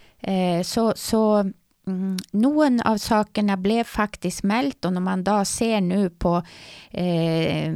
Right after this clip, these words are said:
ting i forhold til barnevernet, ikke sant, så ble sakene henlagt og så videre, og det er helt uforståelig at sånne ting kunne skje. Eh, men, men, men det er jo også, eh,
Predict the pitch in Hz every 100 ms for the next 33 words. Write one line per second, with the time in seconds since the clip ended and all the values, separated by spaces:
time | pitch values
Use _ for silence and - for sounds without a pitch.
0 | 160 151 147 151 143 92 92 - 127 -
1 | - 220 214 190 170 - 196 185 170 185
2 | 170 202 208 202 190 190 190 196 - 202
3 | 190 196 - 175 180 - 180 170 - 165
4 | 175 - 208 214 196 190 196 - - 165
5 | 170 160 160 - 156 165 156 160 170 170
6 | - 170 - 208 - - - 233 269 -
7 | 160 - 156 147 135 143 147 170 - -
8 | 175 175 - - - - - - 107 -
9 | - - 202 - - - - - - -
10 | - _ 185 180 185 180 226 233 214 220
11 | 226 220 220 214 - 214 214 208 214 220
12 | 214 262 - - - 190 180 - _ -
13 | 196 185